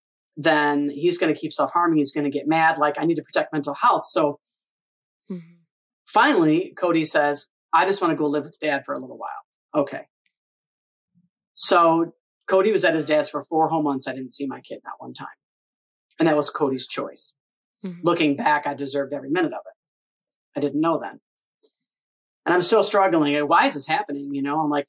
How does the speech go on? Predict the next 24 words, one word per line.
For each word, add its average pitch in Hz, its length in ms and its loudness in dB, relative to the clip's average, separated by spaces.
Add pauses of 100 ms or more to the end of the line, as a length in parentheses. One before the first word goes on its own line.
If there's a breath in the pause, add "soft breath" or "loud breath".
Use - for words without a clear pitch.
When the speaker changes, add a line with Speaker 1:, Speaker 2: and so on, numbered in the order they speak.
Speaker 1:
and 151 100 0
I 147 100 2
prayed 190 380 2
over 170 200 4
Cody's 147 360 0
door 147 340 0
frame. 170 460 -4 (360 soft breath)
I 170 100 2
prayed 185 260 2
over 156 180 0
Cody's 143 340 -2
clothes. 147 420 0
I 147 80 -2
prayed, 160 220 0
and 151 120 -2
not 202 200 2
to 320 80 -2
pray 311 180 0
the 208 160 2
gay 185 260 2
away 151 260 0
from 143 160 -6
my 135 100 -8
kid, 135 380 -10